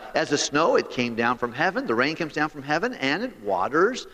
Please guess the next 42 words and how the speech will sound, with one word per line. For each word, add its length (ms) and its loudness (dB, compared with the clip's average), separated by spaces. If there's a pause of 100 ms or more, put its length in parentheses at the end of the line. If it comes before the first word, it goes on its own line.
(140)
the 80 -4
planet, 520 -4
and 120 -4
it 120 -6
causes 380 0
it 100 -10
to 120 -10
be 480 -4 (240)
beautiful 840 0
and 420 -6
productive. 600 -6 (460)
Well, 80 -8
the 80 2
same 300 -2
is 120 2
true. 380 2
God's 400 -2
word 220 2
says, 180 0
"So 300 4
shall 180 0
my 160 -2
word 400 2
be." 240 -4 (260)
It 180 2
comes 240 -2
down 260 2
from 160 -4
heaven, 320 0
it 140 0
lands 420 0
on 100 2
our 200 4
hearts 400 -2
and 80 -2
our 100 0
souls, 580 2 (300)
and 120 0
it 120 -6
makes 360 -2
us 300 0
pleasant, 480 0